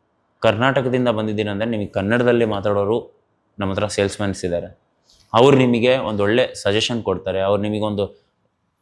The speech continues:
ಒಂದು ರಾ-, ದಾರಿ ತೋರಿಸ್ತಾರೆ. ನೀವು ಯಾವ ಟೈಪ್ ಐಟಮ್ ಇಟ್ಕೋಬೋದು, ನಿಮ್ಮ ಊರಲ್ಲಿ ಯಾವ ಟೈಪ್ ಐಟಮ್ ನಡೆಯುತ್ತೆ, ನಮ್ಮ ಕರ್ನಾಟಕದಲ್ಲಿ ಸ್ಪೆಷಲಿ ಏನು ನಡೆಯುತ್ತೆ ಅಂತ ಅವರು ನಿಮಗೆ ಐಡಿಯಾ ಕೊಡ್ತಾರೆ. So ಆ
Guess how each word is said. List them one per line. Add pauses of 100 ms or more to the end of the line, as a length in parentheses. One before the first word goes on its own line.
(140)
ಒಂದು
ರಾ-,
ದಾರಿ (100)
ತೋರಿಸ್ತಾರೆ.
ನೀವು
ಯಾವ (120)
ಟೈಪ್ (120)
ಐಟಮ್
ಇಟ್ಕೋಬೋದು, (400)
ನಿಮ್ಮ (100)
ಊರಲ್ಲಿ (120)
ಯಾವ (100)
ಟೈಪ್
ಐಟಮ್
ನಡೆಯುತ್ತೆ,
ನಮ್ಮ
ಕರ್ನಾಟಕದಲ್ಲಿ
ಸ್ಪೆಷಲಿ (140)
ಏನು
ನಡೆಯುತ್ತೆ
ಅಂತ (360)
ಅವರು (100)
ನಿಮಗೆ
ಐಡಿಯಾ
ಕೊಡ್ತಾರೆ. (300)
So (200)
ಆ